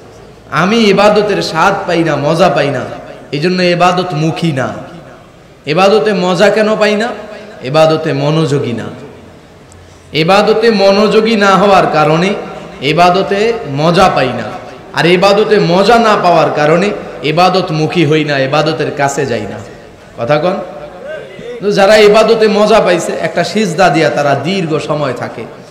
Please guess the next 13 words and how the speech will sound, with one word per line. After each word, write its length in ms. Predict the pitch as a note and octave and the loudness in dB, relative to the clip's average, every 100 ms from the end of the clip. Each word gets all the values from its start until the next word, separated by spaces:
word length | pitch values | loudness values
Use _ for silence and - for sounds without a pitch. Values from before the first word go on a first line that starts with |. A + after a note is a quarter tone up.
| - - - | -20 -20 -8
একটা 240 | E3 G3+ | -2 0
রুকু 380 | F3+ A3+ A3+ B3 | 2 0 0 -2
দিয়া 240 | F3 F3+ | 0 2
তারা 240 | D#3 D3+ D#3 | 2 2 0
দীর্ঘ 400 | C#3+ A3 A#3+ G3 | 0 -4 -2 -2
সময় 320 | - D#3 C#3+ | -2 -6 -6
থাকে, 320 | C3+ B2+ B2 - - - - | -6 -10 -12 -14 -18 -20 -4
দাঁড়ায়া 340 | C3+ F3 E3 | 0 2 2
দাঁড়ায়া 320 | C#3 D3+ D#3 C#3 | 2 2 2 0
দীর্ঘ 400 | C#3+ G3 F3+ D#3+ | -2 -4 -4 -4
সময় 320 | E3 D3+ C3+ | -4 -6 -6
কিয়াম 320 | - D3 E3+ D#3+ | -2 0 0 0
করে, 240 | E3+ D#3 | 0 0